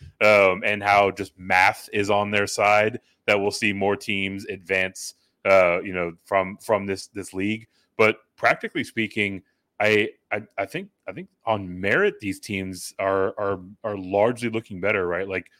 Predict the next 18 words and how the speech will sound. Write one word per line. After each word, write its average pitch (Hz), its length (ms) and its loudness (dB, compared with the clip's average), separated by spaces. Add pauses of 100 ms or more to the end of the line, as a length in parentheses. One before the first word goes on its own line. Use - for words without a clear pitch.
(400)
some 120 200 2
of 120 140 2
the, 117 280 6
the 104 80 -6
programs 113 500 2
that 107 120 -2
had 107 180 -2
questions 107 680 -4 (220)
about 104 260 4
their 101 140 0
upside, 104 440 2
a 98 60 -4
lot 98 160 2
of 104 60 0
that 101 100 0
had 101 220 0
to 117 80 -10
do 98 500 -2